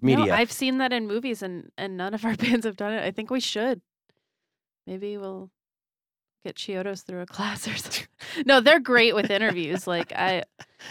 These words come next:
Speaker 2: <laughs>
Speaker 1: but that would be good. I just, I got a, I got an email about some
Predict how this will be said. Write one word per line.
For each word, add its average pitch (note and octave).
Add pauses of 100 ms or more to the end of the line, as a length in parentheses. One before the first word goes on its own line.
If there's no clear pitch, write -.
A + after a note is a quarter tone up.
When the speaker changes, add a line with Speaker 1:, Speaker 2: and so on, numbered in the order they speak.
Speaker 2:
<laughs> -
Speaker 1:
but - (960)
that G#3
would G3
be F#3
good. F#3 (220)
I A#3
just, B3+
I A3 (320)
got A3
a, F#3
I F#3+
got G3
an F#3+
email F#3+
about F3
some F#3+